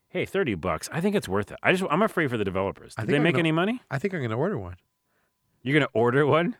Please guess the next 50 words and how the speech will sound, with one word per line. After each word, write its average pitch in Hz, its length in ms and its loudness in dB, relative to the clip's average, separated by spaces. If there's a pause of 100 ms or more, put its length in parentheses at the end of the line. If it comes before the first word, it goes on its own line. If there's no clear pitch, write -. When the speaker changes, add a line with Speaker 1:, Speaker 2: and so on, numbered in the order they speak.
Speaker 2:
I'm 233 80 -2
gonna 359 120 -2
order 320 160 0
one. 113 160 4
Why 165 140 0
not? 233 300 -2 (240)
Speaker 1:
They 180 100 4
do 240 160 6
sell 240 180 4
'em 175 80 6
in 123 80 4
stores 117 300 0
sometimes. 95 280 -4
Speaker 2:
I 143 40 4
don't 180 160 4
take - 80 2
Speaker 1:
Like, - 100 0
Speaker 2:
Bolt 123 240 2
Speaker 1:
that's - 20 -12
Speaker 2:
Bus, 90 220 -2
though. 52 260 -10 (800)
Speaker 1:
You 196 140 2
should. 175 640 0 (340)
Speaker 2:
I 135 140 -2
would 170 260 -4
like 214 260 0
to. 143 240 0
Speaker 1:
Get 196 160 4
off 220 140 2
the - 100 -2
car 131 400 2
business. 98 300 0
I 143 80 2
know 180 80 4
you're 180 140 4
a 135 40 0
big 131 160 2
car 95 280 0
guy, 76 200 -10
but 73 160 -14 (100)
Speaker 2:
I 120 120 -6
hate 95 320 -12
driving. 85 500 -12 (160)
Speaker 1:
Oh. 202 280 -2 (260)
Speaker 2:
I - 60 -20
hate 285 260 0
driving. 90 480 0 (560)
It's 170 160 -12
the 320 120 0
worst. 233 680 2